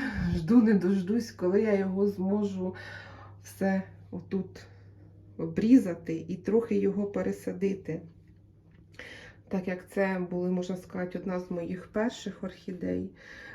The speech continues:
то я так думаю, що, чому, що там дуже йому, е, вологоємкий ґрунт, дуже йому мокро. Але не можу я його щас пересадити, так як оця удочка. Я не знаю, як її пересадити.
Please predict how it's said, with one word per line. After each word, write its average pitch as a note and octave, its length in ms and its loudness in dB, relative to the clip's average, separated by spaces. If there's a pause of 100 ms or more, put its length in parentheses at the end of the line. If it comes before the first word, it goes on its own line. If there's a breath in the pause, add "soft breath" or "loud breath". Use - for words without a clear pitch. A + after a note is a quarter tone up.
то F#3 100 -4
я G#3 220 2
так - 300 -10 (140)
думаю, G3+ 560 0
що, - 260 -10
чому, F#3 360 -6
що F3 140 -10
там F#3+ 340 -4
дуже G3 360 -6
йому, G3 840 0 (260 loud breath)
е, G3 40 -10 (640 loud breath)
вологоємкий G3+ 800 -2
ґрунт, G#3 420 -2 (680 loud breath)
дуже F#3 260 -4
йому F#3 160 0
мокро. F#3 680 -2
Але G3 260 -2
не G#3+ 120 4
можу A3+ 340 4
я F3+ 180 0
його F3 280 -2
щас F3 280 -8
пересадити, F#3 640 -4
так F3+ 300 -10
як E3+ 160 -10
оця F3 260 -6
удочка. F#3 720 -4 (1700 soft breath)
Я F3+ 400 -2
не F#3 140 0
знаю, F3+ 400 0
як D3 280 -6
її D3 140 -6
пересадити. D#3+ 760 -8